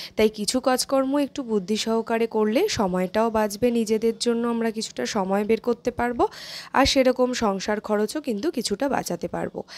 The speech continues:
তাই এমনই কিছু টিপস থাকছে আজকের ভিডিওতে। চলো ভিডিওটি শুরু করা যাক। প্রথম টিপস,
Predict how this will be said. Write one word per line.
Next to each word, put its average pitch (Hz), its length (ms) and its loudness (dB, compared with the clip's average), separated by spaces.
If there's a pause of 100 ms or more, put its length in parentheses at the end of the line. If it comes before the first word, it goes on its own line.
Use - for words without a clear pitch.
(240)
তাই 226 120 4
এমনই 214 360 4
কিছু 302 280 0
টিপস 277 300 -4
থাকছে 285 360 0
আজকের 262 380 0
ভিডিওতে। 269 480 4
চলো 240 260 4
ভিডিওটি 214 420 0
শুরু 214 280 -2
করা 208 280 2
যাক। 269 260 0
প্রথম 208 380 0
টিপস, - 400 -6